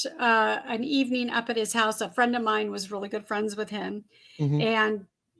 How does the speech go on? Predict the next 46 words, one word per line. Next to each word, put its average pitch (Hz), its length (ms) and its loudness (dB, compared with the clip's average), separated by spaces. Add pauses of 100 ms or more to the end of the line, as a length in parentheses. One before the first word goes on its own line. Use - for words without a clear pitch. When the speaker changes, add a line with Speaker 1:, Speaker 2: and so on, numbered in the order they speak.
Speaker 1:
he 240 240 4
didn't 269 260 0
tell 247 320 2
me 220 280 0
that 208 200 -4
I 202 80 2
was 190 220 -6
going 202 300 -2
to 185 60 -8
Jack's 196 440 -4
house. 233 340 4
He 226 100 -4
just 208 280 -4
said, 262 260 4
"I'm 220 160 0
up 254 140 2
at 285 100 -4
my 247 140 -4
friend's 240 340 0
house. 254 240 4
Do - 120 -6
you 233 40 0
wanna 226 160 -2
come 233 240 0
join 208 300 -4
us 196 120 -4
for 196 200 -4
a 185 60 -8
drink?" 240 500 0 (560)
And 220 120 4
I 226 120 4
got 240 260 6
up 254 140 0
there 262 100 2
about 214 220 0
six - 260 -4
o'clock, 233 480 2 (1040)
and 220 640 2 (640)
it 240 100 -2
was 202 100 -4
a 233 60 -4
private 220 500 0
gated 214 360 -4
community. 220 480 -4
And 196 140 -6
I, 190 100 -6